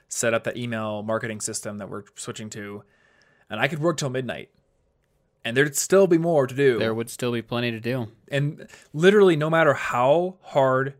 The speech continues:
Speaker 1: I work, no matter how many hours I work, there will always be more things to do. And I think part of that is when you understand that time is money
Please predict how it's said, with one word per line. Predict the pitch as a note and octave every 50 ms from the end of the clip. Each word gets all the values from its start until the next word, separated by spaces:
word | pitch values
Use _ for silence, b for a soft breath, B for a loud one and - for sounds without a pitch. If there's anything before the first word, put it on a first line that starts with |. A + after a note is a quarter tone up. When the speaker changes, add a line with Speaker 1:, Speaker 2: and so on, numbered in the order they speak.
| _ -
Speaker 1:
I | - B2
work, | A#2+ A#2 A2 G#2+ G#2+ - - - -
no | B2+
matter | B2 A#2+ A#2+ A2+
how | - C#3+ D3+
many | E3 E3 - -
hours | - D#3 D#3+ E3+ E3 D3+ C3+ C3
I | A#2+
work, | A2+ A2 A2 A2 -
there | - B2+ B2+
will | - - - _ _ _ _ _ -
always | G3 G3+ G#3 G3+ F3+ D3+ C3+ B2
be | A#2+ B2+
more | A#2+ A#2+ A2+ A2
things | G#2+ A2 E2+ - -
to | F#2+
do. | C#2 A1+ G1+ G1+ - _ b b b b b b b b b b b b b b b b b b b b b _ _ _ _ _ _ -
And | - D3+
I | D3+
think | D#3 F#3+ F#3+ -
part | - - - A3+ A#3
of | E3+
that | B2 G#2+ G#2+ A2 - -
is | C3+ C3 B2 A#2+ A#2 A#2 - - - _ _ _ _ _ _ _ _ _ _ _ _ _ _ _ _ -
when | C#3 C3+ C#3+
you | C#3 C3+ D#3
understand | F#3 G3 G3 F#3+ - F3 E3 D#3+
that | D3+ C#3+
time | - - - A#2+ B2 B2+ C3
is | B2+ - C3 C3 A#2 A#2+
money | A#2 A2 G2+ G#2+ A2 B2 -